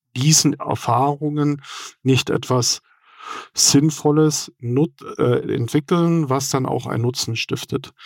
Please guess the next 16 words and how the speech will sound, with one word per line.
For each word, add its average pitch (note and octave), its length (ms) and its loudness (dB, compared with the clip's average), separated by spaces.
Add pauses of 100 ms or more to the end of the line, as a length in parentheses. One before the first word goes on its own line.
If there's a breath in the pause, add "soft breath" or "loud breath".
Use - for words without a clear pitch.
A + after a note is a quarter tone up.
(380 loud breath)
Und A#2 320 -2
da B2 220 2
ist - 280 -2
dann C3+ 400 -2
der B2 200 2
Gedanke D3+ 720 0
zu B2+ 180 -8
der B2 160 0
sogenannten B2+ 680 0
Asset - 320 0
Orchestration B2+ 680 0
Plattform E3 500 -2
entstanden, E3 880 -2 (880 soft breath)
äh, B2+ 600 2 (180)
mit B2 300 -2
der C3 420 2